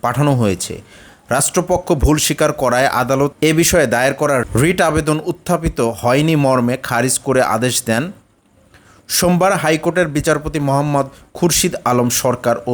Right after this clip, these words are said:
বিচারপতি মোহাম্মদ মনিরুজ্জামানের সমন্বয়ে গঠিত বেঞ্চ এ আদেশ দেন। আইন লঙ্ঘন করে ফায়াজকে দড়ি বেঁধে পুলিশ ভ্যানে তোলা এবং রিমান্ডে নেওয়ার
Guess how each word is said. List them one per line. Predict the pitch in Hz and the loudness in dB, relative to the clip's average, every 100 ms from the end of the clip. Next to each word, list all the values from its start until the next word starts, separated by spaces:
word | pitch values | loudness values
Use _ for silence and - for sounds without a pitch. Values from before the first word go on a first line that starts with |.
| 117 | -2
বিচারপতি | 120 131 127 135 123 | 0 0 -2 -2 2
মোহাম্মদ | 117 120 113 107 - - _ _ - | 2 4 2 0 -6 -20 _ _ -2
মনিরুজ্জামানের | 127 143 165 175 135 147 147 143 131 143 | 2 4 4 2 0 0 2 0 0 0
সমন্বয়ে | 139 139 135 113 95 120 | 0 0 0 0 -2 -4
গঠিত | 127 151 131 90 | -4 -2 -4 -2
বেঞ্চ | 117 120 117 - - - | 2 2 2 -2 -4 0
এ | 127 120 | 2 2
আদেশ | 120 113 101 | 2 0 -2
দেন। | 104 87 76 - - - - - 135 | -4 -4 -8 -16 -20 -20 -20 -8 -2
আইন | 156 175 | 2 4
লঙ্ঘন | 170 170 165 170 165 | 4 2 0 0 2
করে | 160 147 | 2 2
ফায়াজকে | 143 143 147 143 - 139 131 | 0 2 2 0 -2 -2 0
দড়ি | 143 143 135 | 0 0 0
বেঁধে | 135 139 120 - _ - | 0 0 -4 -8 _ -4
পুলিশ | 151 156 - - | 0 0 -2 -4
ভ্যানে | 120 123 127 | 0 2 2
তোলা | 123 120 107 120 | 2 2 2 2
এবং | 127 110 - - - 127 | 0 0 -4 -20 -4 0
রিমান্ডে | 143 156 151 139 | 2 2 2 2
নেওয়ার | 131 123 | 2 0